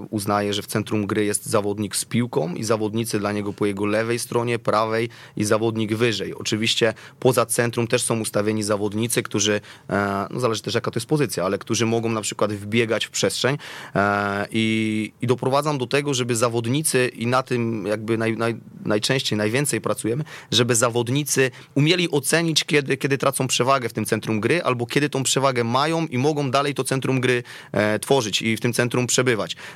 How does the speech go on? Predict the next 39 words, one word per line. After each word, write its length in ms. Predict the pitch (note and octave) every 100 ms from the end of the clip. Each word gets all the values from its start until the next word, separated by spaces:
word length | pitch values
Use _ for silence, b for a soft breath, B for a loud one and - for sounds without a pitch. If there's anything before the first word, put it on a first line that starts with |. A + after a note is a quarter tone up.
| -
No 100 | A#2+
bo 140 | A#2+
jeśli 240 | C3 - C3
mamy 220 | C#3 C#3+
czterech 340 | - - C3
zawodników 540 | A#2+ B2 A#2+ B2+ B2+ A2+
zaangażowanych 560 | A#2 A2+ A2+ A#2 A2
w 40 | G#2+
centrum 380 | A2+ A2 G2+ G2
gry, 140 | F2
trzech 300 | E2+ - B2+
zawodników 480 | A#2+ A2+ A2 G#2+ A2
zaangażowanych 540 | A2 G#2+ G#2 G#2+ G#2+
w 20 |
centrum 340 | - A2 G#2 A2
gry, 160 | A2+ C#3 B B B -
to 100 | B2
grając 320 | B2+ C#3+ C#3
tam 140 | B2+
grę 140 | B2+ C3+
trzy 220 | - C3
na 120 | B2+
jeden, 200 | B2+ C3
trzy 160 | - B2+
na 100 | A2+
dwa, 160 | A#2
my 80 | C3+
możemy 300 | B2+ B2 B2
dalej 200 | B2 B2+
utrzymać 320 | B2 - B2
to 100 | -
centrum. 320 | A#2 A2 - - B B
Ale 200 | A2 A2+
grając 320 | A#2+ C#3+ C3
tam 160 | C3
grę 140 | B2 B2+
trzy 180 | - C3
na 100 | B2
cztery, 380 | - A#2 B2